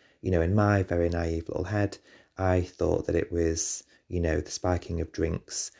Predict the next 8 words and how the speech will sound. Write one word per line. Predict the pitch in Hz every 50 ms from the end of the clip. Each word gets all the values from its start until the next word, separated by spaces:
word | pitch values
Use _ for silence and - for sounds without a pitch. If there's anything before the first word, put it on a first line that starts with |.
| - _
went | - 85 85 95
hand | 95 92 85 85 - -
in | 85 85
hand | 85 82 85
with | 87 -
alcohol. | 92 90 87 87 - 92 87 87 85 87
So | 90 - - 101 98 98 95 - - - - - - - _ _ -
I | 92 92 95 92 90 90 98 98 95 92